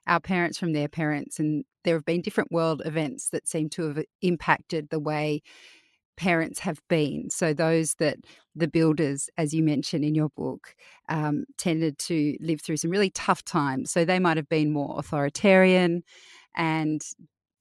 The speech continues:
uh, I'm not sure how the other generations may have been, but that trickles down in a way. And then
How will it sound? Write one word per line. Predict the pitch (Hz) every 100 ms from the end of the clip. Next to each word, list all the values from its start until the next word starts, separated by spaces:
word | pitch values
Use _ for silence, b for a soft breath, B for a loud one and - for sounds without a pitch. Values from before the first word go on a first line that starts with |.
| _
uh, | 175 170 156
I'm | - 175
not | -
sure | - 165
how | 170 160
the | 160
other | 170 170 165 151
generations | 156 165 156 151 151 - 147 -
may | 156 156
have | 143
been, | 190 180
but | 202
that | 262 -
trickles | - - 147 139 -
down | 156 143 147
in | 131
a |
way. | 127 120 120 - - b b b _ _ 180
And | 180
then | 208 208 202